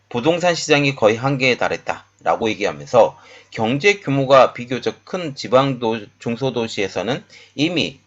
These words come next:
부동산이 포화 상태이거나 과잉 상태에 있다라고 밝히면서 중국 부동산은 결국 공급 과잉 때문에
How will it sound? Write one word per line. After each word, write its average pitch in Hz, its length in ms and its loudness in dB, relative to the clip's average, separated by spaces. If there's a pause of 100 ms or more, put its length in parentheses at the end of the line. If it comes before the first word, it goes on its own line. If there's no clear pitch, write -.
부동산이 127 560 -2
포화 165 320 6
상태이거나 139 760 -2 (460)
과잉 156 460 2
상태에 165 340 -6
있다라고 104 600 2
밝히면서 90 840 -4 (260)
중국 139 380 -6
부동산은 135 800 -2 (260)
결국 120 480 -4 (180)
공급 143 420 0
과잉 123 320 2
때문에 101 500 -4